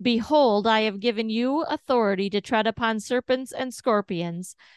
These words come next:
and over all the power of the enemy, and nothing shall injure you." And hi-, his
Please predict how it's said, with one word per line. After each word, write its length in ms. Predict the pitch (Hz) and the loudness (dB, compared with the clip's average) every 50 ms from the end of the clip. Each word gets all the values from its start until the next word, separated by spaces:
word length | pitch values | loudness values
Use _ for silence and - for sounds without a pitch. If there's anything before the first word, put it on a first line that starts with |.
| _ _ _ | _ _ _
and 260 | - 240 247 233 220 | -2 0 2 2 2
over 380 | - - 240 233 202 233 226 - | 4 4 4 4 4 2 0 2
all 380 | - - 240 240 247 254 262 | 2 4 4 4 4 4 2
the 140 | 247 285 269 | 0 -2 -4
power 400 | - - 269 247 240 240 240 240 | -2 -2 0 0 2 2 2 0
of 120 | 240 214 | -2 -2
the 200 | 196 220 226 - | -4 -4 -4 -4
enemy, 520 | - 240 247 233 208 190 185 175 175 175 - - _ _ _ - | -4 -4 -4 -4 -4 -6 -6 -6 -8 -10 -12 -16 _ _ _ -4
and 180 | 220 214 208 | -2 -2 2
nothing 440 | 208 233 240 240 - 233 220 220 220 | 2 2 2 2 0 -4 -4 -4 -6
shall 400 | 208 - 233 214 202 196 196 - - | -6 -4 -2 -2 0 -2 -2 -4 -6
injure 380 | - - 233 220 208 180 190 180 | -4 -4 -2 -2 -4 -4 -4 -6
you." 360 | 165 151 165 165 185 190 190 - _ _ _ _ _ _ _ _ _ _ _ _ _ _ _ _ | -6 -6 -10 -12 -12 -14 -18 -20 _ _ _ _ _ _ _ _ _ _ _ _ _ _ _ _
And 220 | - 202 185 185 185 | -8 -6 -6 -6 -6
hi-, 280 | - - 196 185 233 - - | -6 -6 -4 -4 -4 -6 -6
his 640 | - 190 - - 285 285 320 349 254 220 208 208 | -12 -14 -10 -6 -4 -2 -2 -2 -4 -6 -10 -12